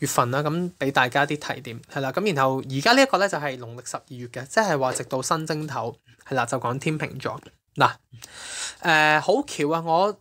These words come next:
誒，即係求其喺我以前嗰啲好評圖嗰度，咁我抽返幅又喺度做 background 啦，OK。咁咁啱先發現到原來呢個 background 入邊呢，係有一個 keyword，就係講你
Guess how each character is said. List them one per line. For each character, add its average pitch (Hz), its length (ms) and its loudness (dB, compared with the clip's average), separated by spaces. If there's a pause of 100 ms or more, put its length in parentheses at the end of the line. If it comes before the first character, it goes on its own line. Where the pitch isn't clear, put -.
(220)
誒， 156 280 2
即 285 100 4
係 254 80 8
求 143 180 4
其 135 80 2
喺 151 260 0
我 196 100 4
以 160 120 -2
前 131 180 -6
嗰 143 40 -8
啲 214 340 0
好 - 200 -4
評 160 220 -4
圖 160 180 -6
嗰 147 40 -2
度， 143 180 2
咁 165 120 4
我 151 60 4
抽 180 220 2
返 170 160 4
幅 165 160 0
又 131 160 0
喺 135 80 0
度 147 140 0
做 123 180 -4
background 123 380 -2
啦， 131 140 -6
OK。 131 240 -6 (420)
咁 294 180 6
咁 247 280 4
啱 269 200 8
先 277 80 -4
發 262 140 0
現 180 100 -6
到 185 140 -4
原 170 180 -6
來 120 140 -8
呢 185 120 -6
個 220 60 2
background 214 360 -2
入 123 80 -8
邊 131 140 -10
呢， 185 140 -4 (460)
係 170 120 4
有 160 200 8
一 233 40 4
個 214 100 6
keyword， 202 560 -4
就 165 300 2
係 156 200 2
講 151 180 -2
你 208 100 -2